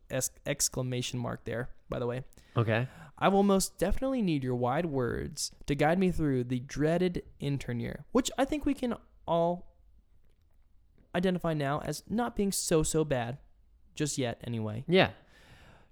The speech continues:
Speaker 1: "Keep 'em coming. I'll spread the word on the West Coast.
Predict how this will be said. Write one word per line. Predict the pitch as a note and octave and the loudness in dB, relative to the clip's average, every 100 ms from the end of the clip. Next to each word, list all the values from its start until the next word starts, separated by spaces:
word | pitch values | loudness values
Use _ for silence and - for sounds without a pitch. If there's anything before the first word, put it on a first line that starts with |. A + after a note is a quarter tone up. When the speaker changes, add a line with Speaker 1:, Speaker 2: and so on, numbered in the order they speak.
| - | -6
Speaker 1:
"Keep | - G3+ | 2 4
'em | G#3+ | 4
coming. | A3+ C#4 B3+ F#3 F#3+ - _ - _ | 4 4 6 4 2 -8 _ -20 _
I'll | D3+ | 2
spread | D#3+ - D3+ | 2 2 2
the | F3 | 4
word | D3+ D3 D3 | 6 6 6
on | C3 | 4
the | |
West | B2 B2+ B2+ | 2 0 0
Coast. | - A#2+ G#2+ - - | -4 -4 -4 -8 -12